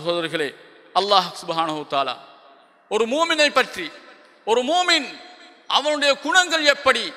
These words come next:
என்பதை பற்றி நாம் பார்க்க வேண்டுமா? அதை குர்ஆனிடத்திலே கேட்டால் எங்களுக்கு அது பதில் தருகிறது. குர்ஆனோடு உறவாடினால்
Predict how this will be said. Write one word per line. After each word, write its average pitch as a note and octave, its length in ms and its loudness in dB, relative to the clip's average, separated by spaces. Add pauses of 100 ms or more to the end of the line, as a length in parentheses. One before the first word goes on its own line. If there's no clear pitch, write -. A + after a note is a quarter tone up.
(520)
என்பதை F#3+ 380 -6
பற்றி F3+ 280 -8
நாம் E3 200 -6
பார்க்க G3+ 320 2
வேண்டுமா? G3 680 0 (480)
அதை E3 380 -2
குர்ஆனிடத்திலே G#3+ 680 -2
கேட்டால் G3 460 -4
எங்களுக்கு E3+ 360 -8
அது D3+ 120 -8
பதில் D#3+ 240 -2
தருகிறது. C3+ 480 -8 (680)
குர்ஆனோடு D#4 560 2
உறவாடினால் D#4+ 680 4